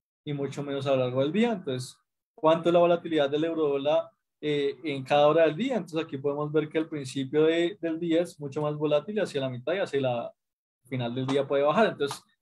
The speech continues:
todo esto ustedes, ¿para qué lo pueden utilizar? Para hacer filtros. Entonces, si ustedes quieren movimientos muy grandes, pues vayan al principio de la sesión, porque al final del día, es decir, hoy ya por la tarde, es muy probable que el, que el euro dólar se deje mover, que se vaya a volver lateral y no vayan a,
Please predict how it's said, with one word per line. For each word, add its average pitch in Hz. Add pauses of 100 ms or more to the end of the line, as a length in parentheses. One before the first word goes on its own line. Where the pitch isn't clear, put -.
(300)
todo 214
esto 240
ustedes, 226
¿para 220
qué -
lo 165
pueden 190
utilizar? 160
Para 127
hacer 127
filtros. 180
Entonces, 123 (140)
si -
ustedes 151
quieren 202
movimientos 175
muy 185
grandes, 190 (360)
pues 131
vayan 127
al 175
principio 170
de 175
la 175
sesión, 180
porque 147
al 135
final 131
del 151
día, 160
es 147
decir, 151
hoy 156
ya 151
por 156
la 156
tarde, 143 (300)
es 131
muy 143
probable 147
que 151
el, 139
que 139
el 127
euro 123
dólar 139
se 156
deje 139
mover, 160
que 147
se 127
vaya 127
a 147
volver 135
lateral 147
y 131
no 123
vayan 127
a, -